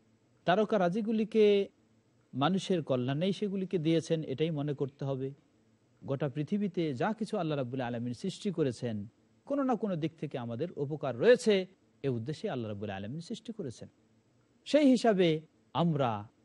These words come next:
যাতে ঈমানের সাথে বা তাওহীদের সাথে সংঘর্ষ না হয়, এমন অবস্থায় আমরা সেগুলি দিয়ে উপকৃত হতে পারি, এতে কোনো ইসলামে বাধা নেই। বরং আল্লাহ রাব্বুল আলামিন এক্ষেত্রে নির্দেশনাও দিয়েছেন।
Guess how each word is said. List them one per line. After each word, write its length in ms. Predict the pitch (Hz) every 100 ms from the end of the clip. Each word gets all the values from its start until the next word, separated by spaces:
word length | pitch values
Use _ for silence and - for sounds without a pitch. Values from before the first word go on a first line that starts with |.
| -
যাতে 360 | 117 170 185 170
ঈমানের 400 | 156 180 240 233
সাথে 460 | - 196 190 175
বা 120 | 147
তাওহীদের 460 | 127 131 135 220 220
সাথে 260 | 208 208 208
সংঘর্ষ 500 | 170 165 165 190 196
না 340 | 165 143 175
হয়, 340 | 165 151 131 - _ _ _ _ _ -
এমন 400 | 160 208 202 170 -
অবস্থায় 520 | 139 202 - 202 170
আমরা 320 | 127 120 151
সেগুলি 360 | - 165 170 160
দিয়ে 180 | 160
উপকৃত 480 | 151 131 151 143 139
হতে 240 | 113 110 120
পারি, 280 | 117 110
এতে 140 | 107 110
কোনো 320 | - 160 285 _ _ _
ইসলামে 360 | 170 - 151 160
বাধা 260 | 196 220 208
নেই। 180 | 127 87 _ _ _ _ _ _ _ -
বরং 260 | 170 277 240
আল্লাহ 220 | 190 175
রাব্বুল 220 | 147 143
আলামিন 360 | 123 117 139 190
এক্ষেত্রে 380 | 175 180 175 190
নির্দেশনাও 540 | 233 196 214 214 202
দিয়েছেন। 400 | 165 156 - 120